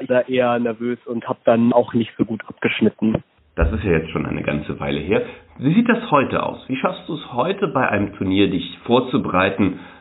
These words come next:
Speaker 2: und deinen Fokus ganz auf das zu lenken, was da jetzt kommt?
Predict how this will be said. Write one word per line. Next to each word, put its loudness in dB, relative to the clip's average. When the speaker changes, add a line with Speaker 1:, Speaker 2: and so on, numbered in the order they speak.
Speaker 2:
und -2
deinen 0
Fokus 2
ganz 2
auf 0
das 0
zu -6
lenken, 2
was -4
da -2
jetzt -4
kommt? -12